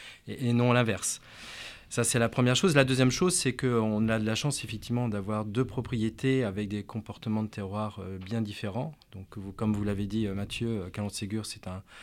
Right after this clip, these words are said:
troisième grand cru classé, et Château Caberne, qui est un ancien cru bourgeois. C'est le premier château que l'on voit, euh, lorsqu'on arrive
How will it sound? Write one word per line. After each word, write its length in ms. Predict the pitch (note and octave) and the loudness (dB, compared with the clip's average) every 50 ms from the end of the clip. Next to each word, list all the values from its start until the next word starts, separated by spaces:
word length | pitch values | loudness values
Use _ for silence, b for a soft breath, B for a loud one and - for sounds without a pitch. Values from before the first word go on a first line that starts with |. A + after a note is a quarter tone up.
| B B B B B B B | B B B B B B B
troisième 320 | - - C3 B2 C3+ C3 | 2 2 4 6 6 6
grand 180 | B2+ A2+ B2 B2+ | 6 6 6 4
cru 180 | B2 - C3 | 4 2 0
classé, 680 | - - B2 A#2+ - - - D3 D#3 E3+ F#3 F#3 D#3 - | 2 2 2 4 4 4 4 4 4 4 4 2 0 0
et 120 | - C3 A#2+ | 0 -2 0
Château 260 | - - B2+ - - | 0 0 0 -2 -2
Caberne, 440 | A2+ - A#2+ A2 G#2+ A#2+ B2 B2+ B2+ | -2 0 0 2 2 4 4 2 2
qui 100 | B2+ - | 0 -2
est 100 | G2 - | -6 -4
un 100 | G#2+ G2+ G#2 | -4 -4 -4
ancien 380 | G#2 - - - A2+ G#2 G2+ G2+ | -4 -4 -6 -6 -6 -6 -6 -6
cru 180 | - - - A#2 | -8 -8 -8 -6
bourgeois. 480 | G#2+ G#2+ G2 G#2+ A#2 B2+ D3 E3+ F3+ B B B B B B B B B B B | -6 -6 -6 -4 -2 -2 -2 -2 -4 B B B B B B B B B B B
C'est 160 | - - - | -10 -8 -6
le 80 | G#2 F#2+ | -8 -6
premier 280 | - - A2 G#2+ G#2+ | -4 0 2 2 2
château 340 | G2+ - A2+ G#2 - B2+ A#2+ | 2 0 -2 -2 -2 -4 -4
que 100 | A#2+ - | -2 -4
l'on 160 | G#2+ G#2 G#2 | -4 -2 -2
voit, 240 | G2+ F#2+ G2+ A2 G#2+ | -4 -2 -2 0 0
euh, 380 | A2 A2 A2 G2+ F2 F2 F2 F2 | 0 0 -2 -6 -8 -10 -10 -10
lorsqu'on 340 | F2+ F#2+ - - - G#2 G2 | -12 -10 -10 -10 -8 -6 -6
arrive 380 | F#2+ F#2+ G2 G#2 A2+ A2 G2 F#2+ | -4 -4 -4 -4 -4 -4 -4 -6